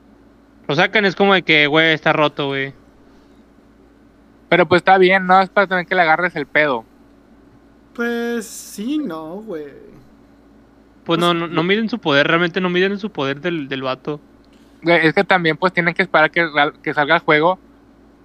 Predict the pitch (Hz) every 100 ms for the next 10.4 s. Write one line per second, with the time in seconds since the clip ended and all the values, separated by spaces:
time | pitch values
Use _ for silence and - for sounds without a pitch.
0 | _ 160 156 139 175 175 175 170 160 165
1 | 147 139 147 165 156 151 156 139 131 170
2 | 170 143 135 120 127 143 131 135 151 143
3 | 120 139 139 160 165 - 151 143 - 156
4 | 147 135 127 123 120 123 127 117 135 131
5 | 127 123 117 76 67 131 139 139 139 143
6 | 151 160 143 135 135 123 117 135 147 139
7 | 123 120 110 _ - 170 214 262 277 220
8 | 262 285 254 214 208 202 233 220 220 233
9 | 226 226 - - 180 185 196 175 165 -
10 | 139 127 123